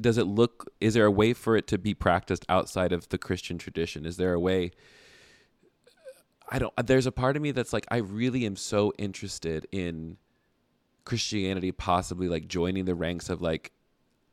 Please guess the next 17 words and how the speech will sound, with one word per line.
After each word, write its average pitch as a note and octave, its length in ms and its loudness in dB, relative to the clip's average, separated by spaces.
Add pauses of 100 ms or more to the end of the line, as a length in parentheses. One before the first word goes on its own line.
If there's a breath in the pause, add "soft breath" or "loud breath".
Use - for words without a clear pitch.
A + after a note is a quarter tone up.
(140)
actual, A#2 520 4
like, G#2 240 4
evolved G2 560 6
religious F#2 560 -2
practices F2 800 -2
and F2+ 200 -4
religions F2 460 0
in E2+ 100 -4
the E2 80 -2
world E2+ 300 2
where E2 100 0
it's - 160 -6
not G2 280 -2
this F#2 200 -8
thing F#2 300 -4
where E2+ 140 -4
it's, - 260 -10